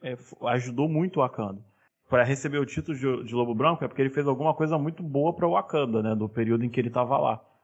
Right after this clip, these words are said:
E pra ela ter falado pra ele não voltar agora, tipo, "Ah, é bom você não aparecer em Wakanda por enquanto, as coisas não tão legais por lá", talvez seja um gancho pro Pantera Negra dois, porque a história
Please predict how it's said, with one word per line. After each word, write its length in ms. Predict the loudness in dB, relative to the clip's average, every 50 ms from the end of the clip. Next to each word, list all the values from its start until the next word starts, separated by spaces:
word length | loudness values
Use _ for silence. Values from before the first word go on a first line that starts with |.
| _ _ _ _ _ _ -8
E 80 | -8
pra 220 | -4 -2 0 2 2
ela 200 | 2 0 -2 -4
ter 160 | -4 -6 -4
falado 460 | -2 0 0 2 2 2 0 -2 -4
pra 180 | -8 -6 -6 -2
ele 140 | 0 0
não 240 | 2 2 2 2 2
voltar 560 | 2 4 4 4 2 0 0 2 2 2 2
agora, 420 | 2 -2 -2 0 2 4 4 4 2
tipo, 240 | -2 -6 -4 0 2
"Ah, 100 | 2 2
é 40 |
bom 140 | 2 0 0
você 200 | -2 -2 -2 -2 0
não 100 | 0 0
aparecer 380 | 2 2 2 2 0 0 -2
em 40 | -2
Wakanda 360 | -2 -2 -2 -4 -4 -4 -4 -4
por 160 | -4 -4 -4
enquanto, 520 | -4 -4 -2 0 2 2 2 2 0 -2
as 80 | -6 -4
coisas 220 | -2 0 0 2
não 120 | 2 0 0
tão 120 | 0 2
legais 340 | 2 4 4 4 2 2 0 -2
por 160 | -4 0 2
lá", 280 | 2 2 2 0 -6 -14 _ _ _ _ _ _ _
talvez 320 | 0 0 2 2 2 2 0
seja 220 | 0 -2 0 0
um 80 | 0 0 2
gancho 320 | 2 2 2 0 -4 -4
pro 160 | -4 -4 -2
Pantera 420 | 0 -2 -2 0 0 0 0 0 0
Negra 260 | -2 0 0 0 0 0
dois, 280 | 0 0 0 -2 -4
porque 160 | -6 -6 -4
a 40 | -4 -2
história 480 | -4 -6 -4 0 2 2 2 2 0